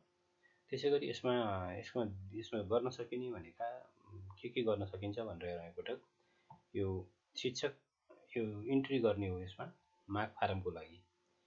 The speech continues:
माग फारम र यहाँ भरपाईको लागि भन्ने दुईटा बनाइएको छ, किनभने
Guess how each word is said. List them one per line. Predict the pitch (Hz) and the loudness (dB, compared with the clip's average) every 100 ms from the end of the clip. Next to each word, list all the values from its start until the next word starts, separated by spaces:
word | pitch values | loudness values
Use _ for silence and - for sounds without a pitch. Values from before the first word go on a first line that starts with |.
| _ _ _ - | _ _ _ -6
माग | 95 117 123 | 4 6 4
फारम | - 143 208 180 | 2 0 0 2
र | 139 | 4
यहाँ | 120 110 | 4 6
भरपाईको | 101 101 117 113 | 4 6 2 2
लागि | 110 110 113 | 0 0 0
भन्ने | 95 | -2
दुईटा | 95 107 110 113 110 | -4 -4 -4 -2 -2
बनाइएको | 92 87 90 92 - | -2 -6 -10 -14 -10
छ, | - | -8
किनभने | 151 - 117 117 92 92 | -10 -6 -4 -2 -2 -4